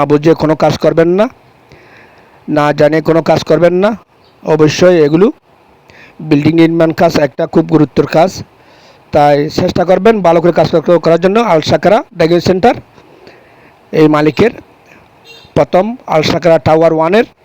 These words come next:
এটা আল সাকরা টাওয়ার টু। এইরকম পাঁচটা টাওয়ার হবে,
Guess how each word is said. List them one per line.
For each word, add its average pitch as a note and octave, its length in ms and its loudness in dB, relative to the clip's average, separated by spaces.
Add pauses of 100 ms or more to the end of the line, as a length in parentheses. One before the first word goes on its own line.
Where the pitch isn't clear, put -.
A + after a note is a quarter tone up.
(160)
এটা D#3+ 200 -4 (120)
আল C#3 80 0
সাকরা D#3 300 -2
টাওয়ার D3+ 300 2 (100)
টু। F#3+ 100 4 (3000)
এইরকম D#3+ 500 2
পাঁচটা D3 380 -2
টাওয়ার D#3 280 0
হবে, E3 220 2